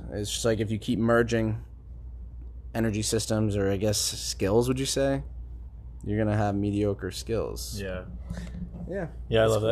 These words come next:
Speaker 1: cool.
Speaker 2: that. <clears throat> Do you
Speaker 1: That's
Speaker 2: like
Speaker 1: cool.
Speaker 2: machines? Do you like training machines? I guess it's been a long time
Speaker 1: I
Speaker 2: since
Speaker 1: don't,
Speaker 2: No.
Speaker 1: but it's probably because I haven't used them since high school.
Speaker 2: Yeah,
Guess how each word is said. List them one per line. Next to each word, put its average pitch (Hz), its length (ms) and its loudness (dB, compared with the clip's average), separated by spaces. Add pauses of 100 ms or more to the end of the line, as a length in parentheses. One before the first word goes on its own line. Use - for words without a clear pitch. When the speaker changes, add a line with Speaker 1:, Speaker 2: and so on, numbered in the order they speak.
(120)
Speaker 1:
cool. 160 100 2
Speaker 2:
that. 143 160 2
<clears throat> - 20 -4
Do 110 100 -2
you 123 80 2
Speaker 1:
That's 135 100 2
Speaker 2:
like 135 120 2
Speaker 1:
cool. 151 60 -4
Speaker 2:
machines? 170 420 -4
Do 110 100 -6
you 101 60 2
like 107 100 -2
training 117 280 -2
machines? 139 380 -4
I 98 60 2
guess 135 140 0
it's 165 100 -4
been 110 140 0
a 95 80 0
long 95 320 -2
time 110 320 -4
Speaker 1:
I 135 80 8
Speaker 2:
since 131 100 2
Speaker 1:
don't, 135 460 8 (200)
Speaker 2:
No. 107 140 -6
Speaker 1:
but 156 520 10 (440)
it's 123 160 -2
probably 135 320 6
because 123 260 4
I 120 100 6
haven't 117 440 0
used 113 320 -2
them 110 140 2
since 104 200 -2
high 107 180 2
school. 95 420 -4
Speaker 2:
Yeah, 95 360 -8